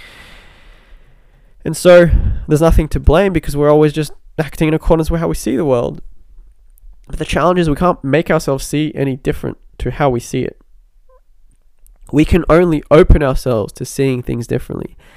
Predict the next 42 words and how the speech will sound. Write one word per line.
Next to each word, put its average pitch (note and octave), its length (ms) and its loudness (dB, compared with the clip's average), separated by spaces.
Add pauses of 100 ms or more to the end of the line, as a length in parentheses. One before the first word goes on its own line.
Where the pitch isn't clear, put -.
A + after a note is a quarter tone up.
(180)
And C#3 220 2
then F3 240 2
suddenly D#3+ 600 0
and - 100 -8
out C3 180 -2
of D3 140 -6
nowhere, A#2+ 200 0
we, A2+ 240 -4
we B2 140 -2
just C#3+ 240 -2
see C3+ 180 -2
things A#2+ 260 -8
differently. - 500 -12
So - 160 -8
that's D#3 340 2
divine C#3+ 420 -2
grace. - 500 -6 (340)
And C3+ 100 -2
when D#3+ 100 4
we F3+ 100 2
pray F#3 400 4
to - 140 -6
divine, C3 440 -2
to C3 140 -4
divinity, B2+ 640 0
to - 240 -10
ask, A#2+ 400 0
to - 140 -8
recontextualize, C3+ 880 -4
to B2+ 120 -12
see B2+ 220 0
things - 240 -6
differently, - 440 -6 (280)
we C#3+ 140 2
supplicate - 720 2
in D#3 400 2
that - 180 -6
divine B2+ 380 -2
grace. A2 460 -6
We B2+ 80 -6
facilitate E3 800 0
it. - 120 -10